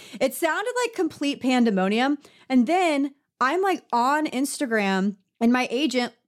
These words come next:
Laura, shout out to Laura, is there. And she's like, "Oh, nobody's filming this." And it's literally just a video of, like,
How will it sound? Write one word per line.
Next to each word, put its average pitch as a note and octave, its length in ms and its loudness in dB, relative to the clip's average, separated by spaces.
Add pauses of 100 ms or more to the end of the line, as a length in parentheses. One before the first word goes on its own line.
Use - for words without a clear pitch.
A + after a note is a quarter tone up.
(100)
Laura, G#3+ 640 0
shout G3+ 300 -4
out G#3 120 -2
to G#3+ 100 -10
Laura, F#3+ 440 -2 (340)
is A3 320 0
there. A3 580 -2 (200)
And D4+ 180 0
she's D#4+ 260 0
like, D#4 280 -2 (280)
"Oh, C4 400 2
nobody's C4 580 0
filming C4 420 4
this." A3+ 240 2
And A#3 120 2
it's A3+ 160 0
literally B3+ 280 2
just C#4+ 160 0
a D4 60 4
video A3 420 2
of, F#3+ 100 0
like, G#3 140 0